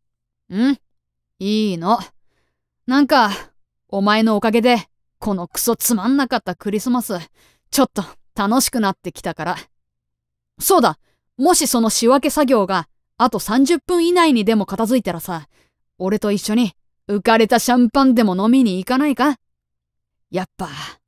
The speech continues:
最後の最後に浮かれるべきは、俺らみたいな、かわいそうな奴らだと思わない？<sighs> この期に及んで嘘言うわけねえだろ。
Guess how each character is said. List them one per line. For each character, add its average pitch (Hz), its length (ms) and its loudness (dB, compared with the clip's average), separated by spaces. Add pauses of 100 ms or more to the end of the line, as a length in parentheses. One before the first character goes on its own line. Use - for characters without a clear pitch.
(140)
最 277 400 2
後 220 140 2
の 175 100 -4
最 349 300 2
後 311 140 4
に 196 120 0
浮 214 120 2
か 285 120 2
れ 294 100 2
る 269 120 0
べ 294 100 2
き 339 140 0
は、 190 240 2 (400)
俺 208 260 0
ら 233 140 2
み 196 140 -2
た 180 120 -6
い 175 80 -6
な、 180 160 -6 (220)
か 208 180 -2
わ 226 160 2
い 240 80 2
そ 269 200 0
う 262 40 2
な 233 140 0
奴 214 320 -2
ら 190 100 -4
だ - 140 -2
と 180 180 -2
思 220 240 0
わ 285 120 0
な 247 200 -2
い？ 233 140 -4 (1200)
<sighs> - 840 -14
こ 175 200 -10
の 180 180 -4
期 196 160 -2
に 196 120 -2
及 196 320 0
ん 214 100 0
で 196 120 -2
嘘 208 340 0
言 190 240 0
う 214 60 4
わ 233 160 4
け 208 120 -2
ね 233 340 -2
え 247 40 0
だ 214 180 -2
ろ。 165 360 -6